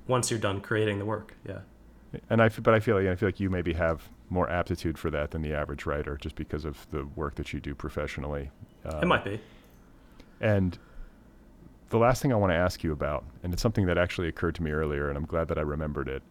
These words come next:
Speaker 2: is this thing that you've said a couple of times about how you conceive of writing fiction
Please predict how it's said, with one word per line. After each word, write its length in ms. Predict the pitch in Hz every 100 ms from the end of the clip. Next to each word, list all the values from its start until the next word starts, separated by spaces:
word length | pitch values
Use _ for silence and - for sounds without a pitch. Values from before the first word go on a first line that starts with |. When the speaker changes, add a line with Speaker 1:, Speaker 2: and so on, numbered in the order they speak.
| -
Speaker 2:
is 520 | 92 82 78 - - - - - -
this 300 | 98 - -
thing 220 | - 110
that 100 | 101
you've 160 | 78 90
said 180 | 95 82
a 40 |
couple 280 | - 85 82
of 80 | 80
times 320 | 85 73 -
about 180 | 76 73
how 140 | 80
you 420 | 76 80 78 78
conceive 560 | - 85 - 92 90 80
of 400 | - 80 76 82
writing 280 | 78 78 85
fiction 640 | - 76 - 78 71